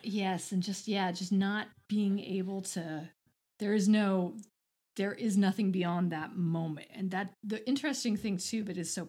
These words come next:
perfect, is if you have to think about all of the, any, any item of clothes that sort of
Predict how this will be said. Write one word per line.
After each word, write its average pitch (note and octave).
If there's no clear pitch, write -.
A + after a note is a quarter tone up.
perfect, F#3
is F3
if -
you G#3
have A3+
to A3+
think G#3+
about F3
all G#3+
of F#3+
the, F#3
any, -
any B3
item G3
of F3
clothes D#3+
that -
sort F#3+
of E3